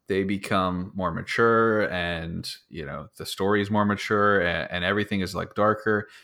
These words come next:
and it's just an awesome journey to start in. Like, it doesn't matter that they're, they're kids, because at the end of the day, the movies themselves, even the, like,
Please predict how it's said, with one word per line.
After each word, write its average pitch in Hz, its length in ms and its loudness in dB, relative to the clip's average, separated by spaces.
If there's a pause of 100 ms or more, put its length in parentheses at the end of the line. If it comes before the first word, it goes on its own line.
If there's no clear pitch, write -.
(100)
and 98 120 -2
it's 104 100 -4
just 127 160 0
an 107 80 0
awesome 107 520 4
journey 101 420 2
to - 140 -12
start 98 340 2
in. 90 140 0
Like, 82 320 -8 (260)
it 104 100 -8
doesn't 123 240 -2
matter 98 320 2
that 82 140 -2
they're, 87 220 -4 (200)
they're 85 140 -4
kids, 113 380 -4
because 101 240 -4 (400)
at 113 120 0
the 107 120 2
end 117 120 2
of 123 60 -4
the 107 60 0
day, 90 240 2
the 117 100 0
movies 101 260 0
themselves, 101 540 0
even 156 200 -2
the, 113 140 2
like, 90 220 -4